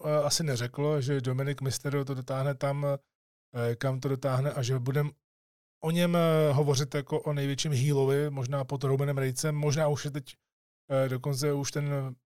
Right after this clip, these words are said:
top heel v podstatě z hlediska té hlasité reakce jako takové.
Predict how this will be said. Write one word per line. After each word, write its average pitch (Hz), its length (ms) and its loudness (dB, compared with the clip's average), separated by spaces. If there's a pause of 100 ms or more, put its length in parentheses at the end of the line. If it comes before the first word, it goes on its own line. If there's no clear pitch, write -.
top 156 200 2
heel 143 380 2
v - 100 -12
podstatě - 400 -6
z - 20 -2
hlediska 143 720 2 (680)
té 139 120 0
hlasité 143 540 4
reakce 131 460 2
jako 135 460 0
takové. 131 600 0